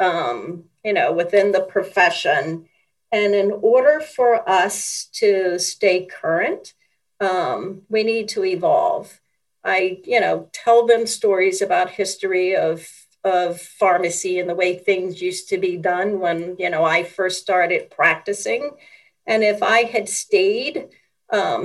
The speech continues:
in that same mindset or only kept those skills I had at that time, the profession would pass me by. So I think, um, that is, you know, the, the need to involve,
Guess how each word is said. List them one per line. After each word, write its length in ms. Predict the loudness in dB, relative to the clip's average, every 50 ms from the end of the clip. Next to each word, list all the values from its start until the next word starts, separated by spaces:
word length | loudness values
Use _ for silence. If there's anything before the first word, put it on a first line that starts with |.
| -6 -4 0 0
in 120 | 0 2 2
that 220 | 2 0 0 -2
same 880 | -4 -2 0 0 2 2 0 0 0 0 0 0 -2 -4 -6 -8 -12 _ -8
mindset 1000 | -4 -2 0 0 0 0 0 -2 -2 -4 -2 0 0 2 2 2 0 0 -2 -6 -4 -2
or 380 | 0 2 4 4 4 2 2 0
only 280 | 0 0 2 0 0
kept 400 | -2 -4 -4 -2 -2 -2 -2 -2
those 260 | 0 0 0 0 -2
skills 480 | -6 0 2 2 4 4 4 2 0 0
I 140 | 0 0 0 0 -2
had 140 | -2 2 2
at 140 | 2 4 4
that 220 | 4 2 2 0
time, 520 | -4 -2 0 0 2 2 0 0 -2 -2 -2
the 180 | -4 -4 -2 -2
profession 600 | -2 0 2 2 2 2 2 0 -2 -2 -2 -4
would 200 | -6 -8 -8 -8
pass 360 | -4 -2 -2 -2 -2 -4 -6 -6
me 80 | -6 -4
by. 580 | -2 -2 0 0 0 0 0 0 0 -2 -4 -10 _ _ _ _ _ _ _ _ _ _ _ _
So 840 | -10 -2 4 4 6 6 6 6 6 6 4 4 4 0 0 -2 -2 0
I 220 | 2 2 2 0
think, 480 | -2 -2 -2 0 0 -2 -4 -8 -14 -10 -4 -2
um, 640 | -2 0 0 -2 -2 -4 -6 -8 -10 -12 -14 -18 _ _ _ -14 -14 _
that 420 | -2 2 4 4 4 4 2 -2 -2 2
is, 760 | 4 4 4 4 2 0 -2 -4 -4 -6 -6 -8 -8 -10 -12 _ _ _ _ _ _ _
you 520 | -2 -2 -2 -2 -4 -8 -8 _ 2 2 4 4
know, 280 | 2 2 0 0 0 2
the, 320 | 4 6 6 6 4 2 -2 -4
the 480 | 2 4 6 6 6 6 4 2 2 0
need 480 | 0 0 2 0 0 -2 -4 -6 -6 0
to 180 | 4 4 4
involve, 960 | 4 4 0 2 4 4 6 6 6 6 6 6 4 4 2 -2 -8 -18 -20